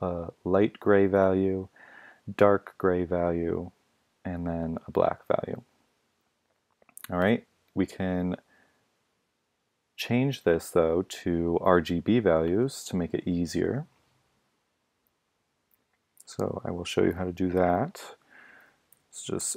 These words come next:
R G B equals label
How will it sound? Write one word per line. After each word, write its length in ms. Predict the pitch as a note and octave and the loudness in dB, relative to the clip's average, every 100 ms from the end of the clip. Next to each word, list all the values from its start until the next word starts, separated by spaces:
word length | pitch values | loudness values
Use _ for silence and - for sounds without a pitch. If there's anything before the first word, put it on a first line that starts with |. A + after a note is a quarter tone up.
| - | -2
R 160 | F#2 | -2
G 160 | F2 F#2 | 0 0
B 400 | B2+ D3 D3 D3 C#3+ - - | 4 4 4 0 -4 -14 -8
equals 600 | G2 - G2+ F#2+ F#2 - | -6 -2 2 2 0 -4
label 680 | - F2+ F#2 F#2 G#2 A#2+ C#3+ | 0 2 2 2 0 0 -4